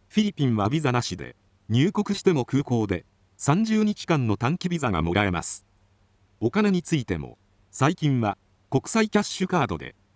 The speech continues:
世界中どこでも貯金が下ろせますし、ほとんどのホテルや店でクレジットカードが使えるので、大金を持ち歩く必要はありません。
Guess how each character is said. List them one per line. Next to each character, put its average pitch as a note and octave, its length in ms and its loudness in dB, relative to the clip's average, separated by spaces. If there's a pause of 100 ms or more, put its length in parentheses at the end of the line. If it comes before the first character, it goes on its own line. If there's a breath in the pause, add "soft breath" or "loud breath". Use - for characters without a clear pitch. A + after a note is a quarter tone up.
(120)
世 C3+ 180 0
界 A3+ 180 0
中 F#3+ 220 0
ど D#3 100 4
こ F#3+ 120 2
で F#3 60 4
も D#3+ 140 2
貯 C3+ 140 2
金 D#3+ 180 0
が C#3 120 2
下 A#2+ 60 4
ろ B2+ 60 2
せ A#2+ 140 0
ま A2 100 2
す F2 120 -8
し、 - 200 -10 (320)
ほ C3 140 -2
と G#3+ 100 2
ん F#3+ 80 2
ど C#3+ 100 4
の A#2 120 0
ホ E3+ 100 -4
テ D3+ 100 0
ル A#2 80 0
や F#2 120 0
店 F#2+ 260 -2
で D2+ 160 -8 (100)
ク - 120 0
レ F#3 80 2
ジ F#3+ 60 -2
ッ - 120 -14
ト G3 100 4
カ F3+ 180 2
ー - 20 0
ド B2 80 2
が F#2+ 120 0
使 - 220 -2
え C#3+ 60 2
る B2+ 80 2
の F2+ 100 0
で、 - 160 -14 (320)
大 D3+ 220 0
金 F#3 200 0
を D#3+ 60 2
持 C#3 140 2
ち F#3 120 -4
歩 F#3 140 2
く C#3 120 -2
必 - 220 -6
要 C3+ 200 2
は G#2 140 2
あ F#2 40 0
り F2+ 100 -2
ま F2+ 120 -2
せ D#2+ 140 -4
ん。 B1 100 -10